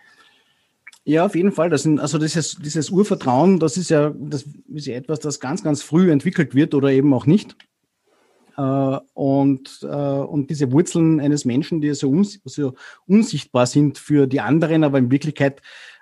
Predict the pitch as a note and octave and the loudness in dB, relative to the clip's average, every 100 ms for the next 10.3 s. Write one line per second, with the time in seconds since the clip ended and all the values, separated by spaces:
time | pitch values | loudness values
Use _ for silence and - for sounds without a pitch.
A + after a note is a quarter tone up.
0 | _ A#2+ B2+ C3+ - _ - C#3 D3+ C#3 | _ -8 -8 -10 -16 _ -12 -4 0 2
1 | C3+ A#2 C#3 B2 B2+ C3 F3 D3 C3+ C#3 | 0 2 0 0 -2 -2 0 2 2 4
2 | C3 B2+ C3 C3 B2 C3 A2+ C#3 D#3+ - | 2 2 0 0 0 0 2 0 2 2
3 | B2+ B2 B2 - A#2+ A#2 A#2 A#2+ B2 B2 | 2 4 2 -2 -4 -2 -2 -4 -8 -16
4 | - B2 - B2+ A#2 B2 B2 A#2 C#3+ C#3+ | -10 -8 -4 -2 -4 -2 -2 2 2 2
5 | C3+ A#2 B2 A#2+ - - - _ _ C3+ | 0 0 0 -4 -12 -20 -20 _ _ -6
6 | C3+ B2 A#2 C3 C3 C#3 C3+ C3+ - C#3 | -4 -4 -2 0 2 4 4 4 0 -4
7 | C3 C3 - B2+ C3+ - - - - C3 | -2 -2 -2 -4 -4 -6 -10 -10 -4 -2
8 | C3 D#3+ C3+ C3 C3 D#3+ D3 A#2 C#3 D#3 | -2 -2 -2 -2 -2 -2 -2 0 0 2
9 | D#3+ D3 A#2+ B2+ C#3+ B2 F3 - F#3+ F3+ | 2 2 4 4 4 4 2 2 2 2
10 | - - | -2 -10